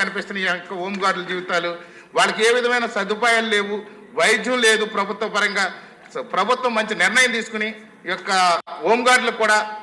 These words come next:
మంచి వే-, వేజ్తో పాటు కూడినటువంటి మౌలిక వసతులు, సదుపాయాలు కూడా కల్పించాలని, ప్రమోషన్లు కూడా ఏర్పాటు చేయాలని చెప్పేసి మీ తమరి ద్వారా హోమ్ మినిస్టర్ గారిని కోరుతున్నాను అధ్యక్ష. అదే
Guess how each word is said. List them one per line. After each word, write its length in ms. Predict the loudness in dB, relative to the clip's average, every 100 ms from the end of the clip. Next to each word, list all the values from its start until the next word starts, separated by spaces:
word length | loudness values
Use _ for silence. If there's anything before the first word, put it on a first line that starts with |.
| -6
మంచి 260 | -4 -4 -2 0 2 4 4 2 0 -2 -12 -20 -12 -12 -12 0
వే-, 300 | 4 4 2 4
వేజ్తో 440 | 4 4 -2 -2 0 2
పాటు 200 | 2 0
కూడినటువంటి 580 | -4 -2 0 2 0 0 0
మౌలిక 280 | 0 0 -2 -4
వసతులు, 380 | -4 -8 -6 -4
సదుపాయాలు 460 | -4 -2 2 4 4
కూడా 180 | -2 -2 0
కల్పించాలని, 600 | 2 2 2 2 2 0 -2 -4 -4 -2
ప్రమోషన్లు 500 | 0 2 2 2 0 2
కూడా 120 | 2 0 -4 -8 -2 -2
ఏర్పాటు 320 | 0 -2 0 2
చేయాలని 360 | 4 2 0
చెప్పేసి 440 | -4 -2 -2 -2 -6 -8 -16 -10
మీ 80 | -8 -2
తమరి 240 | 0 0 2
ద్వారా 240 | 2 4 4 2 -8 -8 -4
హోమ్ 160 | -2
మినిస్టర్ 260 | -2 -2 0
గారిని 160 | 0 0
కోరుతున్నాను 380 | -4 -4 -4 -4
అధ్యక్ష. 240 | -4 -4 -2 -2 -6 -18 -4 0
అదే 140 | 4